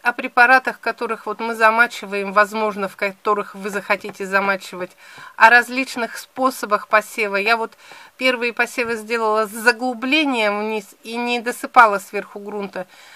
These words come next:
Потом следующий будет посев классический. Буду раскладывать сверху и сверху еще засыпать грунтом. До свидания. С вами была Ольга Чернова.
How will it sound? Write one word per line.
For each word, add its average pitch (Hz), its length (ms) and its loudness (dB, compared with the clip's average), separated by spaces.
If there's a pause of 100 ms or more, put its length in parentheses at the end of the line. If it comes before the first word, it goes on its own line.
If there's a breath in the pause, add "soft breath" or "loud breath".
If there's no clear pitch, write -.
(160 loud breath)
Потом 240 400 0 (500)
следующий 247 520 -6
будет 208 280 -10
посев - 380 -4
классический. 240 760 -4
Буду 208 220 -4
раскладывать 220 640 2
сверху 262 440 -4
и 185 40 -4
сверху 190 760 -8
еще 220 280 -8
засыпать 202 420 -4
грунтом. 196 360 -10
До 214 60 -12
свидания. 254 440 0
С - 80 -16
вами 220 180 -4
была 214 240 0
Ольга 202 260 -6
Чернова. 285 500 0